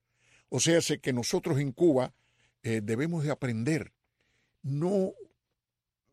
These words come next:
no critiquemos a los que no piensan como nosotros, incluyendo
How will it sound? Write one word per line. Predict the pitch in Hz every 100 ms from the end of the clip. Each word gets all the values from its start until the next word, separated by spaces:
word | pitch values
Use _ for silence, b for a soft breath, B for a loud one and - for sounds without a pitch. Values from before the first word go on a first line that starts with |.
| _
no | 147 135 156 190
critiquemos | 160 156 156 - 196 160 101 - - _ _ _ _
a | 131
los | 127 -
que | 127
no | 139
piensan | - 160 151 135 123 - - _
como | 127 123
nosotros, | 117 110 131 - 110 - - _ _ _ _ _ _ _
incluyendo | 180 160 165 156 196 247 190 117 104